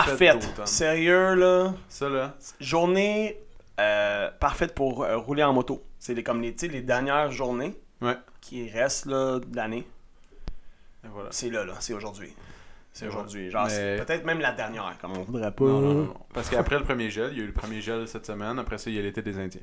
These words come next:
Speaker 2: Fait que l'été des Indiens,
Speaker 1: L'été des
Speaker 2: là.
Speaker 1: Indiens, c'est quand déjà ?
Speaker 2: <laughs> On sait pas, man. <laughs> C'est comme, c'est une canicule après le premier gel.
Speaker 1: Hey, dix-sept degrés aujourd'hui.
Speaker 2: Mm.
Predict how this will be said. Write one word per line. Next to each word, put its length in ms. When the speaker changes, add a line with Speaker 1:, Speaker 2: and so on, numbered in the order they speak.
Speaker 2:
Fait 120
que 180
l'été 280
des 120
Indiens, 140
Speaker 1:
L'été 160
des 100
Speaker 2:
là. 80
Speaker 1:
Indiens, 140
c'est 120
quand 160
déjà ? 200
Speaker 2:
<laughs> 640
On 80
sait 160
pas, 120
man. 920
<laughs> 100
C'est 180
comme, 240
c'est 120
une 60
canicule 400
après 240
le 60
premier 260
gel. 180
Speaker 1:
Hey, 220
dix-sept 580
degrés 320
aujourd'hui. 380
Speaker 2:
Mm. 100